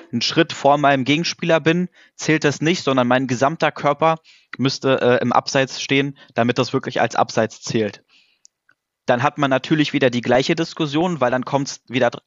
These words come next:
nicht drauf an, ob mein vorderer Fuß einen Millimeter auf Höhe mit dem Gegenspieler ist, sondern mein hinterer Fuß. Aber diese Diskussion wird's meiner Meinung nach immer geben. Und ich finde das auch dem Spiel deutlich zuträglicher, weil es dann,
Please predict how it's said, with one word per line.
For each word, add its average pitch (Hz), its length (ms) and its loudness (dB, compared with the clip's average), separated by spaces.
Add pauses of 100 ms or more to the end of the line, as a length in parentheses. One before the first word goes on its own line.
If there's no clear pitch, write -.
(100)
nicht 131 180 -2
drauf - 240 0
an, 131 160 0
ob - 180 -2
mein 120 220 0
vorderer 156 400 2
Fuß - 420 -6 (600)
einen 143 100 -2
Millimeter 165 480 2
auf 151 160 0
Höhe 165 100 2
mit 156 160 -2
dem 143 80 -6
Gegenspieler 151 480 -2
ist, 143 60 -2
sondern 131 240 0
mein 123 160 0
hinterer 180 360 0
Fuß. 226 420 -8 (500)
Aber 127 180 2
diese 131 180 -2
Diskussion 127 460 -2
wird's - 240 -6
meiner 131 260 2
Meinung 127 220 0
nach 123 140 0
immer 143 240 -2
geben. 165 260 -2 (380)
Und 131 200 0
ich 165 140 0
finde 139 220 0
das 120 180 0
auch 131 160 2
dem 131 140 -2
Spiel 160 280 0
deutlich 135 340 0
zuträglicher, 123 840 -2 (320)
weil 123 200 4
es - 120 -2
dann, 127 340 -2